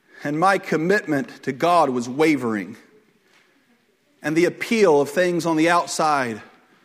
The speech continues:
were wavering, and there was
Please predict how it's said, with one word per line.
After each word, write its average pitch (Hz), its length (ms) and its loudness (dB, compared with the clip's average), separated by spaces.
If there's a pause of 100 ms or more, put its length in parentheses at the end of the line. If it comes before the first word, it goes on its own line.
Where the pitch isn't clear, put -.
(160)
were 135 100 2
wavering, 131 640 0 (760)
and 180 160 0
there 202 120 6
was 185 360 2